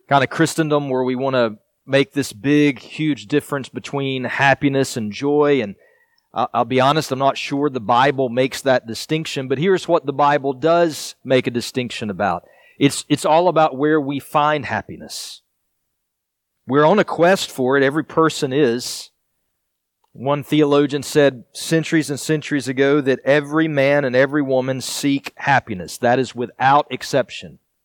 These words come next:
That whatever different means they may use, they all go to that end. They're trying to find happiness. It is the motive of every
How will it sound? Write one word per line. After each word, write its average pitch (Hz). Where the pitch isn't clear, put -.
That 113
whatever 156
different 151
means 165
they 151
may 147
use, 139
they 135
all 156
go 151
to 139
that 143
end. 110
They're 113
trying 156
to 139
find 143
happiness. 113
It 127
is 135
the -
motive 165
of 127
every 170